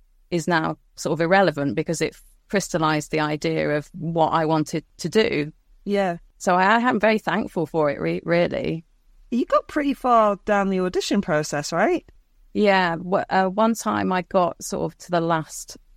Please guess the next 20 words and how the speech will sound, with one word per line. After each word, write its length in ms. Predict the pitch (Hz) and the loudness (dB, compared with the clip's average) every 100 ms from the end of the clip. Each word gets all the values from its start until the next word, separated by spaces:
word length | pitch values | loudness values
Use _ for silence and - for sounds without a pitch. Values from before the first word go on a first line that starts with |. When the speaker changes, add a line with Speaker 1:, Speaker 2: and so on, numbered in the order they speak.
| _ _ | _ _
Speaker 1:
stage. 500 | - 170 151 151 156 | -6 -2 -2 -2 -2
So 200 | 190 170 | 2 2
I, 100 | 170 | 2
I 80 | 160 | -2
did 240 | 170 185 165 | -2 -4 -4
the 60 | |
final 440 | 170 175 165 160 151 | -6 -2 -2 0 -2
audition, 580 | 147 160 - 147 143 156 - | -2 -4 -4 -4 -4 -6 -6
but 100 | 139 | -2
I 120 | 151 | -2
just 400 | 143 170 151 - | 0 0 0 -4
didn't 220 | 147 151 | -4 -2
make 260 | 151 139 - | -2 -2 -4
the 260 | 147 147 143 165 | -4 -2 -6 -16
cut 280 | - 151 - _ | -6 -4 -4 _
at 160 | - | -8
the 140 | - 156 | -4 -4
end. 360 | 147 151 151 - _ _ _ _ - | -4 -4 -4 -8 _ _ _ _ -12
So, 480 | - 147 143 143 147 | -2 -2 0 -4 -8
yeah. 380 | - 156 147 143 | -4 -2 -2 -4